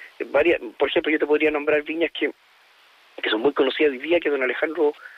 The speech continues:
ayudó a fundar, <coughs> ayudó a fundar o,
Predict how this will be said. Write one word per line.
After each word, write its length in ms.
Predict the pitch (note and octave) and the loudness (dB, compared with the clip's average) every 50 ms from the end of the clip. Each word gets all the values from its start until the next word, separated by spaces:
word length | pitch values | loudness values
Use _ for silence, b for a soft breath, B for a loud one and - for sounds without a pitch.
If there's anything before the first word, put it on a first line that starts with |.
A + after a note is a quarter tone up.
| B B B | B B B
ayudó 260 | C#3 C#3+ C#3+ C#3 C#3 | 0 2 2 2 2
a 60 | B2 | 2
fundar, 480 | - - C3 B2 A#2 C3+ C3+ C#3 C3+ - - - - B B B B B B B B | 0 -2 -2 0 2 2 2 2 0 -4 -12 -14 -20 B B B B B B B B
<coughs> 1400 | - - - - - - - - - - - - - - - - - - - - - - - - - - _ - | 0 0 0 -2 -2 -4 -2 -2 -2 -2 -2 -4 -6 -10 -12 -12 -12 -18 -18 -18 -18 -20 -20 -20 -20 -18 _ -2
ayudó 260 | - G#2+ A2+ A#2 B2+ | -2 0 2 4 4
a 40 | C3+ | 2
fundar 420 | - C3 B2 A#2+ A#2 C3 C3+ C#3+ - B B B B B B B B B B _ _ - | 2 0 -6 -4 -2 0 0 -2 -2 B B B B B B B B B B _ _ 2
o, 520 | C3+ C3+ B2+ B2 A#2+ A#2 A2+ A2 G#2+ G2+ | 4 4 4 4 4 2 2 0 -2 -4